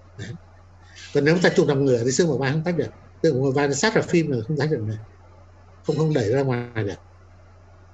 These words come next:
Tia hình nón nhưng mà nó bởi vì nó sát vào phim rồi thì không tách được. Và nếu mà không tách được ấy, thì khi mà có tổn thương chồng của nó, nhất là những cái xương bả vai, cái vùng nó tổn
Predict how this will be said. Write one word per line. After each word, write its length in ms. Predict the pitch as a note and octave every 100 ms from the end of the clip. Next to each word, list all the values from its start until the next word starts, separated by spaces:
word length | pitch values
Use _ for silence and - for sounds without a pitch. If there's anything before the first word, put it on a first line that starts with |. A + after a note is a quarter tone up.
| - - -
Tia 140 | E3+ E3
hình 160 | D3
nón 240 | C#3 C#3 F3+
nhưng 100 | D#3+
mà 140 | C#3
nó 300 | C3+ D3+ D#3
bởi 120 | D3 A2+
vì 120 | A#2
nó 80 | A#2+
sát 180 | F#3+
vào 100 | F#3+
phim 180 | D#3 D3+
rồi 160 | C3+ A2 - -
thì 60 | A2+
không 100 | -
tách 120 | D#3+ D3+
được. 300 | A#2 - F2+ - - A2 - - - -
Và 100 | D3
nếu 160 | D3+ F3+
mà 100 | G#3
không 160 | F#3+ F#3
tách 140 | A3
được 160 | F#3+ D3
ấy, 160 | E3 - - - - - - -
thì 300 | D3 C#3 C3+ -
khi 340 | - F#3+ F#3
mà 380 | E3+ D3+ C#3 A#2 -
có 220 | D3 F3+
tổn 200 | C3 A2
thương 200 | D#3 D#3
chồng 240 | E3+ D3+ A#2+
của 140 | A#2
nó, 180 | G#2+ A2+ - - D#3+
nhất 120 | F3
là 60 | C#3+
những 100 | A#2
cái 160 | D3
xương 140 | D3+ C#3+
bả 60 | A2
vai, 300 | C3+ C3+ B2+ -
cái 100 | C#3 C#3
vùng 200 | B2+ G#2+
nó 60 | A2+
tổn 100 | A#2+